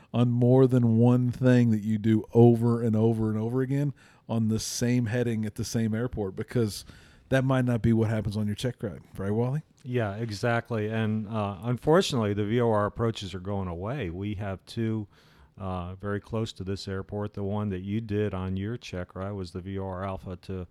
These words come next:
Speaker 2: six Romeo three, Cleveland, Texas. That approach doesn't exist anymore. And the, uh, V O R approach into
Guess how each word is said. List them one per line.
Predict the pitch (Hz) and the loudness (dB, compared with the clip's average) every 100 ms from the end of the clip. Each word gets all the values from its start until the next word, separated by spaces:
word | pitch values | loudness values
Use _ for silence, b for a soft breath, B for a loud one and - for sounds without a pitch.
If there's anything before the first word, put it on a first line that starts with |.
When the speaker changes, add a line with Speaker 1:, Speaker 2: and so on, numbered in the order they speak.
| b b b - | b b b -14
Speaker 2:
six | - 113 | -12 -8
Romeo | - 110 104 98 | -4 -2 -2 -4
three, | - 127 127 | -4 -4 -4
Cleveland, | - 123 113 101 | -4 -6 -4 -4
Texas. | - 98 92 104 90 | -4 -8 -8 -10 -6
That | 101 113 113 - | -6 -6 -8 -14
approach | 110 123 117 - | -6 -2 -2 -4
doesn't | 110 98 101 | -8 -6 -6
exist | 90 101 101 - | -6 -6 -6 -6
anymore. | 101 98 98 110 117 b b b b 107 | -6 -6 -6 -8 -10 b b b b -8
And | 101 101 98 | -4 -2 -2
the, | 98 98 | -2 -4
uh, | 95 90 87 | -4 -6 -8
V | 90 101 | -8 -4
O | 104 101 | -2 -2
R | 98 98 95 | -2 -4 -6
approach | 92 - 101 98 - - | -8 -6 -4 -4 -8 -8
into | 98 92 - 95 92 90 90 | -6 -6 -8 -6 -4 -4 -8